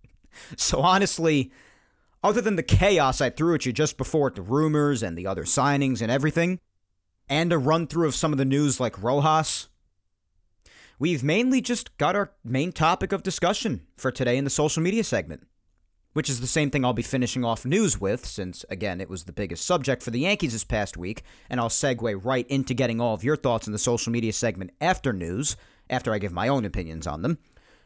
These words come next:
which are, again, the first notable moves this offseason by the Yankees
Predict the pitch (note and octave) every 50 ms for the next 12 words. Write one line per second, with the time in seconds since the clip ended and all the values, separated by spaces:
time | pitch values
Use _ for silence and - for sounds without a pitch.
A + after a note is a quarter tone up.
0 | _ _ - E3+ A#3+ - - - F3+ F3 E3+ E3+ E3+ D#3+ C#3+ D3 C#3+ C3+ C3 C3+
1 | C3 C3 - _ - A#2+ - - - - E3+ F3+ F#3+ - - - - - - A2+
2 | A#2 B2 D3 E3 F3+ F3 D#3 C#3 D#3 C#3+ C3 A#2+ A#2 A#2 A#2 A2+ G#2+ - - -
3 | - G2+ A#2+ A#2+ - - - A2 G#2 G#2 - - - G#2 G2 G2 G2+ F#2+ F2+ B2+
4 | C3 D3 D3 C3 B2+ G#2+ G#2+ G#2 G2+ - - G2 G2 F#2+ - -